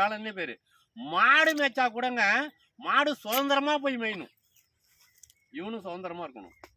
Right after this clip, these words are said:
அதால இவனுக்கு இடைஞ்சல் கூடாது, இவ-, இதால அவ-, இவனால அதுக்கு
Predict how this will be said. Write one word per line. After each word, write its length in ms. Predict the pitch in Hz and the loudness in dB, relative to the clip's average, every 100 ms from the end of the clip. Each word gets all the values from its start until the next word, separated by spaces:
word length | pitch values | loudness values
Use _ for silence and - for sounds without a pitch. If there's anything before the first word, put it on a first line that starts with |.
| _ _ _ _ - | _ _ _ _ -8
அதால 280 | - 190 240 214 | 0 2 2 -2
இவனுக்கு 260 | 214 202 185 | -10 -4 -4
இடைஞ்சல் 300 | 202 214 185 | -4 -6 -2
கூடாது, 220 | 185 214 | -2 -2
இவ-, 120 | 190 165 | -6 -2
இதால 220 | 185 202 170 | 0 0 0
அவ-, 160 | 143 - _ _ | -4 -10 _ _
இவனால 340 | 170 208 208 226 | -6 0 2 2
அதுக்கு 200 | 196 190 | 0 -4